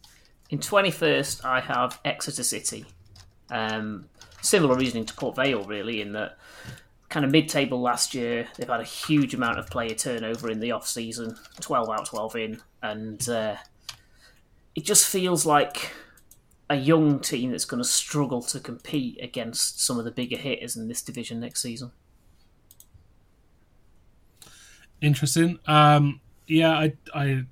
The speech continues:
Speaker 2: I, I've got Carlisle. Um, there, I think, um, I was very, I was very, very surprised, obviously, with how Carlisle did last year. Um, I think that they have got worse.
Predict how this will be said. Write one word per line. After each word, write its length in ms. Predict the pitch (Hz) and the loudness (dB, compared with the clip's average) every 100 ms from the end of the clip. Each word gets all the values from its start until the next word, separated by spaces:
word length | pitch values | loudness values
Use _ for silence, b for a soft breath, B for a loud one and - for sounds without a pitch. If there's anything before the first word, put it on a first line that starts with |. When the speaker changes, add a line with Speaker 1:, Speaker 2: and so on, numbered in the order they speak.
| _ | _
Speaker 2:
I, 420 | 156 139 131 120 104 - | -2 2 2 0 -2 -4
I've 140 | 156 | -4
got 140 | 120 107 | -4 -6
Carlisle. 560 | 123 107 117 104 - _ _ _ _ _ _ _ _ _ _ _ _ _ - | -2 0 0 -2 -6 _ _ _ _ _ _ _ _ _ _ _ _ _ -6
Um, 640 | 127 110 107 107 107 104 - - - | -4 0 0 0 -2 -4 -8 -14 -8
there, 460 | 117 113 110 123 127 | -2 0 0 -2 -2
I 120 | 127 | -4
think, 520 | - 127 117 113 - | 2 2 2 -4 -6
um, 460 | 113 113 113 113 131 | -4 -4 -4 -4 2
I 80 | 135 | 4
was 180 | 127 | 4
very, 240 | 120 143 147 | 4 2 4
I 120 | 147 | 4
was 120 | 127 | 2
very, 320 | 117 135 120 | 4 4 4
very 200 | 117 117 | 4 0
surprised, 520 | 107 110 120 113 107 113 | -2 -2 0 0 0 -2
obviously, 340 | 104 107 110 | -4 -4 -2
with 120 | 104 | -2
how 160 | - 107 | -2 -4
Carlisle 380 | - 107 101 101 | -4 -4 -4 -8
did 180 | 104 | -4
last 280 | 113 113 - | -4 -4 -2
year. 180 | 120 139 - - B B B B B B - | -2 -2 -4 -20 B B B B B B -6
Um, 800 | 110 110 107 107 107 107 107 107 _ - | -2 2 2 2 2 0 -2 -6 _ -8
I 100 | 110 | -8
think 480 | 104 - 117 120 - 113 | -6 -2 0 0 -6 -4
that 340 | 110 107 104 _ _ | 0 0 -2 _ _
they 540 | 131 113 117 113 113 110 | -6 -2 0 2 2 0
have 360 | 113 107 107 - _ | -2 -4 -6 -16 _
got 200 | 104 - | -10 -8
worse. 960 | 123 104 113 113 120 131 - - - | -8 -2 2 4 4 4 0 -4 -6